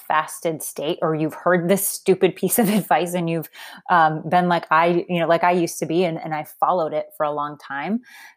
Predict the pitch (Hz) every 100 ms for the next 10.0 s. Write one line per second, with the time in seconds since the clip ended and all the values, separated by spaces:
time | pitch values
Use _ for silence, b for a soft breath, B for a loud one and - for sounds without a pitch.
0 | _ 185 175 165 165 156 _ - _ _
1 | _ _ _ _ _ _ _ - _ 185
2 | 190 226 247 175 214 208 220 - 190 185
3 | 160 156 - 143 143 - 160 - - -
4 | 147 156 156 151 143 151 - - - 160
5 | - 143 143 151 147 - B B B B
6 | 180 190 156 175 160 180 220 - - -
7 | 196 202 208 - 175 165 156 151 165 175
8 | - - 151 160 170 - 196 180 147 170
9 | 165 160 151 147 131 139 160 165 240